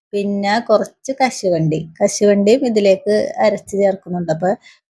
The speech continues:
കശുവണ്ടിയും പച്ചമുളകും പുതിന ഇലയും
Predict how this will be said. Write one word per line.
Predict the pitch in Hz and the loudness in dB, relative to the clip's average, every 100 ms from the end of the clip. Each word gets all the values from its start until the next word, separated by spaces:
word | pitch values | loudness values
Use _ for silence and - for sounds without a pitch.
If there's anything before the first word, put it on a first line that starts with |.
| 202 | -8
കശുവണ്ടിയും | 190 196 190 185 226 302 - | -2 2 2 4 2 0 0
പച്ചമുളകും | 202 - 196 185 175 175 214 | 0 0 -2 0 0 0 0
പുതിന | - 190 185 180 180 | 0 2 4 2 2
ഇലയും | 175 220 | 4 2